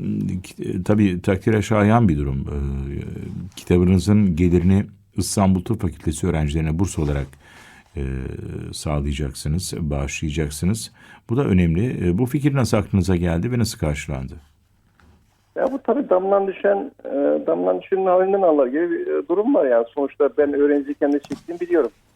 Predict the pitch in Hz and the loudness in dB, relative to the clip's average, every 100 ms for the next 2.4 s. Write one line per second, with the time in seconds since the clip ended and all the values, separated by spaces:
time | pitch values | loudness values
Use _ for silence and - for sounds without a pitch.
0 | - 139 143 135 160 82 - 151 160 160 | -2 0 0 -2 -6 -6 -4 0 2 4
1 | 160 151 143 131 - 156 156 147 160 147 | 2 2 -2 -2 -2 0 2 0 0 0
2 | 156 151 156 151 | 0 2 0 -2